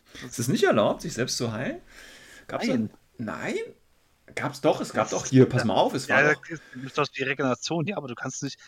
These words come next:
Speaker 1: ein Doktor kann doch nicht sich selbst heilen, dann kann er sich ja selbst umbringen.
Speaker 2: Ja, aber es ga-,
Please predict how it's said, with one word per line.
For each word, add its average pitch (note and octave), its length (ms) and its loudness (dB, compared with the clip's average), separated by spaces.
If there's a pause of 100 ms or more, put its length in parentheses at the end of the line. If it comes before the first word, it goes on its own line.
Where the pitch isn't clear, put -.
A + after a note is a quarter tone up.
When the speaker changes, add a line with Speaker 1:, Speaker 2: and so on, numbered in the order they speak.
Speaker 1:
ein - 40 -16
Doktor C#3 200 -6
kann D3 200 0
doch C3+ 60 0
nicht - 280 -6
sich A#2 180 -12
selbst D#3 320 -6
heilen, A2+ 120 -4
dann A2+ 100 -6
kann B2+ 100 0
er C3 40 0
sich C3 140 -6
ja B2+ 100 -2
selbst B2 220 -4
umbringen. B2+ 360 -6 (1160)
Speaker 2:
Ja, G#2 220 0
aber E3 220 2
es C#3 120 -4
ga-, - 120 -12